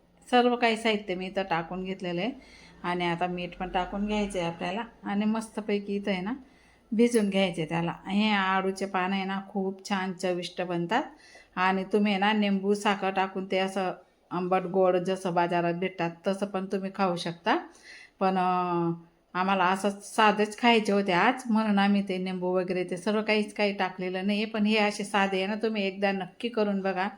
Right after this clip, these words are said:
इतके छान लागतात, इतके टेस्टी लागतात ना. ते तर हॉटेलवरून आपण आणतो तो आंबट गोड हमेशा खाऊ शकतो, पण हे असं करून बघा तुम्ही,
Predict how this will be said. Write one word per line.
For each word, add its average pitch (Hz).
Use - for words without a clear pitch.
इतके 202
छान 220
लागतात, 220
इतके 202
टेस्टी 214
लागतात 202
ना. 214
ते 220
तर 214
हॉटेलवरून 190
आपण 185
आणतो 190
तो 196
आंबट 185
गोड 185
हमेशा 247
खाऊ 240
शकतो, 208
पण 220
हे 220
असं 214
करून 185
बघा 185
तुम्ही, 202